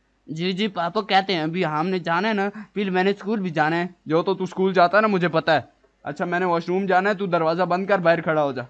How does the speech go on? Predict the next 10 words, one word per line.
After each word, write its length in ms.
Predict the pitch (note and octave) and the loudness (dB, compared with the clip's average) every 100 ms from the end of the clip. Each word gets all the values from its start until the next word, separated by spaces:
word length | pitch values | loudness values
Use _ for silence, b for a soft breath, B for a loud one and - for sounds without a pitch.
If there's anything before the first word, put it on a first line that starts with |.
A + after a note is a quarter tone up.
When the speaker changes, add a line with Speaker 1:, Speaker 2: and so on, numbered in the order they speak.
| _ _ _ | _ _ _
Speaker 1:
जी 200 | F3+ E3 | -10 -8
पापा, 380 | E3 E3 D3+ D#3+ | -4 -2 -2 -4
ठीक 280 | D#3 E3 D3 | -6 -6 -6
है। 140 | D3+ - | -8 -2
ओ 340 | D3 D3+ D3+ | 2 4 4
नो 380 | D3 D#3 D#3 D3+ | 4 6 6 4
जाल, 580 | C3+ C#3 C#3 E3 E3+ D#3+ | 2 2 4 6 6 4
ओ 380 | E3+ E3+ F3 | 0 0 0
नो 360 | E3 C#3+ C#3+ C#3 | 0 -2 -2 -4
जाल, 420 | B2 F#2 G#2+ A#2 | -8 -12 -12 -14